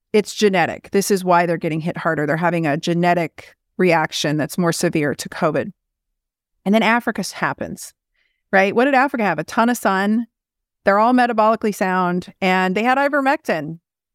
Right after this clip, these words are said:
readily available, right? So who knows which,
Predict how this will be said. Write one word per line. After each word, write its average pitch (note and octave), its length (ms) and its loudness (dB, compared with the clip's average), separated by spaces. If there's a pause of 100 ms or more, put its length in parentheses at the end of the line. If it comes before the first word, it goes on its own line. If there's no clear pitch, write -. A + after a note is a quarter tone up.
readily A#3 380 2
available, A3 440 2
right? F#3 280 2
So A3 120 -2
who C#4 140 2
knows B3 440 2
which, G#3+ 260 -4